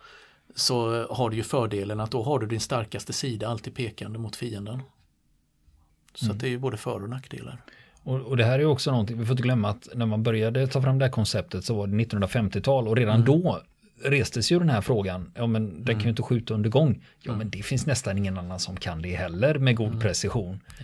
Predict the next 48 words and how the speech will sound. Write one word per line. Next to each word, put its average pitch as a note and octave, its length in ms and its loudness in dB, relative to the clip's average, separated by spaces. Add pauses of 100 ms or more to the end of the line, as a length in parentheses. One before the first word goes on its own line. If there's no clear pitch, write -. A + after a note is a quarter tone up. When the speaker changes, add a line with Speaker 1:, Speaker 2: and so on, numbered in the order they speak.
(100)
Speaker 1:
Just B2+ 180 -12
det. A#2+ 60 -12
Speaker 2:
Och G#2+ 340 -4
så - 160 -2
var B2+ 180 4
det G#2+ 60 2
ju A#2 120 4
då. A2+ 460 8
Speaker 1:
Så - 180 -4
var A#2 140 0
det A#2 80 0
då, A2 200 -2
ja. G#2+ 200 -4
Speaker 2:
Men, B2 300 4
eh, A#2+ 220 -2 (100)
där C3 260 4
s-, C3 200 2
eh, D#3 60 -6 (240)
utvecklingen C3+ 500 2
tog C3+ 140 0
ju C3+ 60 2
fart. - 500 -2
Speaker 1:
Med G#2 140 -2
gyrostabilisatorer G2+ 1200 -4
och G2+ 380 -10
så - 140 -4
Speaker 2:
Ja, - 40 -6
Speaker 1:
vidare. G2 300 -6
Speaker 2:
och C3 100 0
när B2 80 4
det C3 140 6
kom B2+ 220 2
fick - 180 -4
man A2+ 140 -2
ju A#2 60 -2
upp, - 320 -6
eh, G#2 280 0
träffsäkerheten G#2 880 -2
Speaker 1:
Mm. G2+ 120 0
Speaker 2:
på, G#2 140 -6
på - 140 -10
ett, - 160 -10
eh, G2+ 240 -6
åttio G#2 220 -6
nittio G2+ 260 -4
procent - 560 -2
under G2 340 2
gång. G2+ 560 0